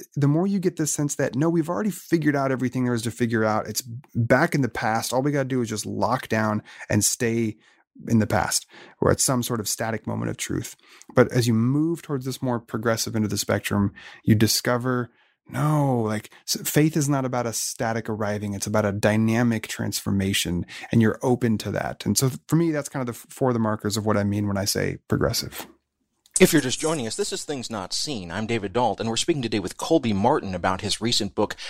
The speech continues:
Speaker 2: The Shift, Surviving and Thriving After Moving from Conservative to Progressive Christianity. Well, let me say what I just heard you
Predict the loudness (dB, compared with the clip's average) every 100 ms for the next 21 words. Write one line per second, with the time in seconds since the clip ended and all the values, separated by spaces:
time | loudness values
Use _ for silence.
0 | -2 2 2 2 0 -4 -6 -18 -20 -6
1 | -2 0 2 0 0 -4 -4 -2 2 2
2 | 0 -4 -4 -2 -2 0 2 2 2 0
3 | 2 2 2 2 0 -2 -4 -4 -2 0
4 | 2 2 0 -2 -4 -4 -4 -4 -6 -12
5 | -20 _ _ _ _ _ _ _ _ _
6 | _ _ 6 6 4 0 0 0 0 -2
7 | -4 -6 -4 -6 -6 -6 -8 -10